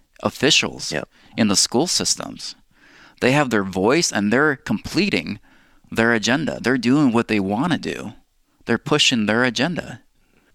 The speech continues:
Speaker 1: And yet Christians were the ones that were more plentiful,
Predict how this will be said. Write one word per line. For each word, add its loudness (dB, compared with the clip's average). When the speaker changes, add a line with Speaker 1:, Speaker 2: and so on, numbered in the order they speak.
Speaker 1:
And 4
yet 4
Christians 2
were 2
the 4
ones 2
that 4
were 4
more 2
plentiful, -2